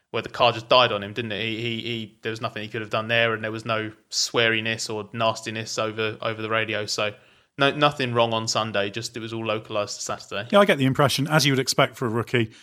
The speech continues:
Speaker 2: he's just not really got to grips with getting the tyres working for that qualifying lap. It's very tricky, Barcelona as well, to do that, but numerous times we've heard him say "no grip" in qualifying, and I suspect that was what it was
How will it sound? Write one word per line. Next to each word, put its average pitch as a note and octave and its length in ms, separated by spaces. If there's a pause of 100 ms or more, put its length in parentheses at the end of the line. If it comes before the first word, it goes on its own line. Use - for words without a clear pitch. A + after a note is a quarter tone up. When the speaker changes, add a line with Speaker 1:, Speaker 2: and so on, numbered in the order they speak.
(260)
Speaker 2:
he's C#3 160
just D3 160
not C#3 160
really C3 400
got B2 260
to - 100
grips - 280
with C3 160
getting C3+ 180
the C#3 60
tyres D#3 560
working A#2+ 380
for - 100
that B2+ 280
qualifying C3+ 400
lap. A#2+ 120
It's A2+ 80
very C#3+ 260
tricky, A#2 340
Barcelona G2+ 600
as G#2 120
well, A#2+ 280 (400)
to B2+ 100
do C3 200
that, G#2 200
but A#2 260 (220)
numerous D3+ 420
times A#2+ 300
we've A2 80
heard A2+ 160
him G#2+ 60
say A2+ 200
"no A2+ 200
grip" A2+ 320 (440)
in G#2+ 120
qualifying, A2 420
and B2 80
I A#2+ 40
suspect - 320
that D3+ 120
was A#2+ 140
what G#2 100
it G2 60
was G2+ 260